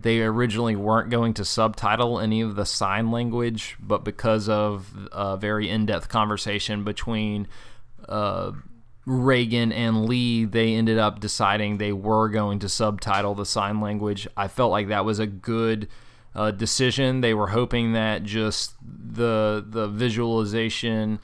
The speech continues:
and the, the context of the scenes would be able to let you know what they were saying through sign language.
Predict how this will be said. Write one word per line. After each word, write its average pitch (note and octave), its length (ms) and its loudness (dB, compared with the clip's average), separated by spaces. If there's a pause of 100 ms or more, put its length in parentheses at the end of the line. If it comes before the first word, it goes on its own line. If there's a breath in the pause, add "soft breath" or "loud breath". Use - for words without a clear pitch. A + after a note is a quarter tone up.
(280 loud breath)
and A2+ 360 0
the, G#2 180 0
the G2+ 140 -4
context A2+ 680 2
of G#2+ 160 0
the F#2+ 100 -4
scenes A2+ 680 2
would G#2+ 420 0
be G#2 200 0
able G#2 400 0
to G#2 680 -2 (360)
let C3 380 4
you A#2+ 60 0
know A#2 200 4
what A2+ 120 2
they A2+ 100 2
were G#2+ 120 2
saying A2+ 300 2
through G#2+ 180 -4
sign A2+ 320 0
language. A2+ 580 0